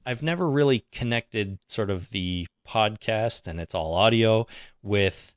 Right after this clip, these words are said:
the s-, short stories that we got. And we s-, I've got them all. They're all here ready to go, but, uh, I just don't know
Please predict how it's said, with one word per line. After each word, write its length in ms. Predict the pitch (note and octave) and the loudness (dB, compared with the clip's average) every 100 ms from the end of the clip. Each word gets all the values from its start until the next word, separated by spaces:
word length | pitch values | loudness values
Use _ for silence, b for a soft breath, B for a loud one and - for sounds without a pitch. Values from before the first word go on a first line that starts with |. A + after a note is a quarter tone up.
| b b b b _ _ _ _ _ _ | b b b b _ _ _ _ _ _
the 160 | C3 A2 | -6 -2
s-, 140 | - | 0
short 340 | - - A2+ G2+ | -2 0 0 0
stories 540 | - G2+ E2+ E2 - | 0 0 0 -2 -8
that 160 | - - | -10 -12
we 60 | E2+ | -8
got. 300 | F#2+ D#2 E2+ | -4 -2 -2
And 80 | A2+ | 0
we 60 | |
s-, 100 | A#2 | 0
I've 140 | C#3+ C3+ | -2 2
got 160 | D#3+ | 2
them 140 | D#3 G#2 | 2 0
all. 200 | G#2+ D3 | 0 0
They're 200 | G#2+ G2+ | 0 2
all 320 | A2 A2 G#2+ | 2 0 -6
here 320 | - A2 G2+ A#2+ | -6 -4 -2 -4
ready 280 | - G2 F#2 | -4 -4 -4
to 60 | |
go, 320 | F#2+ F#2+ F#2+ | -2 0 0
but, 340 | G#2 F2+ - - | -2 -6 -6 -6
uh, 360 | F2+ F2+ F2+ F2+ | -2 -2 -2 -4
I 100 | F#2+ | -6
just 160 | G2+ - | -6 -6
don't 120 | G2 | -6
know 240 | F#2 F2 | -4 -6